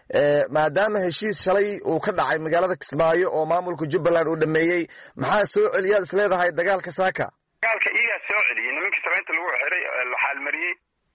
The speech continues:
Speaker 2: baa dagaalka soo qaaday. Iyagaa xabadda bilaabay. Saan annagaan ognahay.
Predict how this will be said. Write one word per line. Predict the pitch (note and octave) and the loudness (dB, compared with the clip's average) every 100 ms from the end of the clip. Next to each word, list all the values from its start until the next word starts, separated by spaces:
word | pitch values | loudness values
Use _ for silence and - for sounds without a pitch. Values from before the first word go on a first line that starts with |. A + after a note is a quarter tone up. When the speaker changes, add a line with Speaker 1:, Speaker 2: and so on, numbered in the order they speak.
| _ | _
Speaker 2:
baa | G#2 B2+ | -2 0
dagaalka | B2+ F3 C#3 | 2 -2 -2
soo | A#2 D3 | -2 0
qaaday. | A#2 F#2+ | 0 0
Iyagaa | B2 C#3 | 0 0
xabadda | - D3+ C#3+ | -4 -8 -8
bilaabay. | C3 C3+ C3+ D#3+ E3 _ _ _ _ _ | -4 -2 0 -2 -6 _ _ _ _ _
Saan | - D#3 D3 | -6 0 2
annagaan | C#3 D3+ C3 D3+ | 2 0 -2 -4
ognahay. | D3 D3 C#3 | -4 -4 -2